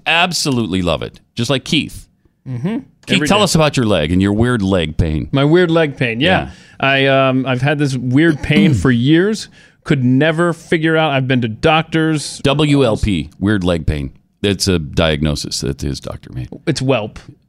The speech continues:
Speaker 1: Yeah,
Speaker 2: I
Speaker 1: it's
Speaker 2: mean,
Speaker 1: whelp.
Speaker 2: that's shorthand if you wanna actually cut to it. Yeah.
Speaker 1: Yeah.
Speaker 2: So anyway, so I had this whelp, right, that I couldn't
Speaker 1: Mm-hmm.
Speaker 2: get diagnosed. Um, I decided to try Relief Factor. I take it every day. I assure you it works for
Speaker 1: Did you
Speaker 2: me.
Speaker 1: start with the trial pack?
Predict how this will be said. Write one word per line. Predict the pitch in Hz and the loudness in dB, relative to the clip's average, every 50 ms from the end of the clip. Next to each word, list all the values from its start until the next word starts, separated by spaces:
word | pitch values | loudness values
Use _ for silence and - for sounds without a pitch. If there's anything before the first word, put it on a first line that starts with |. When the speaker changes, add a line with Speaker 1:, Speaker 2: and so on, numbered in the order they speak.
| _ - | _ -6
Speaker 1:
Yeah, | 85 82 73 | -2 -2 0
Speaker 2:
I | 131 | 0
Speaker 1:
it's | 123 123 | 0 0
Speaker 2:
mean, | 113 | 2
Speaker 1:
whelp. | 113 131 127 | 0 0 0
Speaker 2:
that's | - - | -2 -2
shorthand | - - 139 120 113 113 110 104 104 - | -2 0 0 0 -2 -6 -6 -4 -4 -4
if | - | -4
you | - 120 | -4 -4
wanna | 113 113 110 | -4 -4 -4
actually | 113 113 117 113 - 110 104 | -4 -4 -4 -6 -6 -10 -8
cut | - 120 113 - | -8 -8 -8 -6
to | - 120 | -6 -6
it. | 117 - | -6 -4
Yeah. | 127 123 | -4 -2
Speaker 1:
Yeah. | - 76 - - - - - | -2 -4 -4 -8 -12 -10 -2
Speaker 2:
So | - 175 175 160 | 2 2 4 4
anyway, | 190 202 196 185 165 | 4 4 4 4 2
so | - 180 | 2 2
I | 165 | 2
had | 180 226 | 4 4
this | 214 165 | 2 2
whelp, | 160 151 185 170 175 214 - - - - - - - - - | 2 4 4 4 4 2 0 -4 -6 -8 -16 -20 -16 -6 -2
right, | 151 143 151 185 175 | 0 2 2 2 0
that | 160 151 147 | 0 0 0
I | 143 | 0
couldn't | - 165 165 | 0 2 2
Speaker 1:
Mm-hmm. | 165 160 | 2 2
Speaker 2:
get | 170 160 | 2 2
diagnosed. | 151 165 160 156 151 156 156 160 170 160 - - - - - - - - | 2 2 2 2 2 0 0 0 0 -2 -6 -14 -20 -20 -20 -20 -8 -2
Um, | - 143 143 143 139 143 135 - | 0 2 4 4 2 2 0 -2
I | 151 147 | -2 0
decided | 143 147 139 - 165 160 160 156 | 0 0 0 0 0 0 0 -2
to | 151 | -4
try | 139 - 180 175 | -2 0 0 2
Relief | 165 165 160 156 170 165 165 | 2 2 2 0 0 -2 0
Factor. | - 180 175 175 180 202 220 208 208 - - - _ _ _ _ _ _ _ _ _ _ _ - | 0 0 0 0 0 0 0 0 -2 -8 -20 -20 _ _ _ _ _ _ _ _ _ _ _ -2
I | 135 131 131 | 0 0 0
take | - - 151 139 135 | 0 0 0 0 0
it | 139 - - | -2 -2 0
every | 151 143 131 135 147 135 | 0 0 2 2 2 2
day. | 127 139 135 147 170 170 165 - - - | 2 2 2 2 0 -2 -4 -8 -8 -4
I | 123 120 | -4 -2
assure | 117 113 - - - - 170 165 156 | -2 -2 -4 -6 -4 0 2 2 2
you | 151 151 151 - | 2 0 0 0
it | 139 - | -2 -2
works | 131 127 120 131 139 151 - - | -2 -2 -2 0 -2 -2 -4 -6
for | - - 131 | -4 -2 0
Speaker 1:
Did | 147 156 | 2 2
you | 175 | 2
Speaker 2:
me. | |
Speaker 1:
start | 165 165 175 165 156 | 2 2 2 0 0
with | 151 143 | 0 -2
the | 131 | -2
trial | 120 - 127 127 127 127 | -2 0 2 2 2 2
pack? | 135 135 131 143 | 0 -2 -4 -4